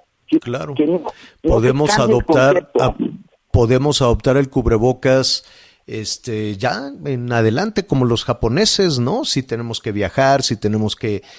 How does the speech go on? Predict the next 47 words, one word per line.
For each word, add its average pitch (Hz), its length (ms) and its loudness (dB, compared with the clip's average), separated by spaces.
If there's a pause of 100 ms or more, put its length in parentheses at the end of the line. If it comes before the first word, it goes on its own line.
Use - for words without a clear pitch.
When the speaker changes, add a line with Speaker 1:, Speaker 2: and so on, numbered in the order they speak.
(220)
Speaker 2:
entrar 110 260 0
a 110 60 4
algún 107 260 2
aeropuerto, 110 560 0
algún 110 240 -8
lugar 110 300 -6
concurrido, 131 640 2 (380)
incluso 143 680 -2
cuando, 147 680 0 (100)
espero 110 520 -2
que 107 120 0
sea 104 180 0
pronto, 113 380 2
que 101 80 -6
esté - 160 -8
el 95 80 -12
semáforo 98 480 -6
verde 101 320 -4
en 95 80 -2
todo 104 160 -2
el 104 80 -2
país, 117 600 -2
no 87 140 -8
sé - 160 -6
cuándo, 135 480 -2
¿no? 143 320 -10
Pero 98 140 -10
esperemos 95 440 -8
que 104 100 -10
sea 107 160 -6
pronto, 123 420 -6 (320)
y 117 140 -4
no 127 220 -2
tendríamos 156 720 0
por - 160 -2
qué - 100 0
dejar 139 240 2
esa 139 200 0
costumbre 123 560 2
ni 147 340 4
del 170 300 0
aseo, 101 560 0
ni 135 260 2
del 127 320 2
lavado 98 340 2
de 92 60 -6
manos, 92 460 -8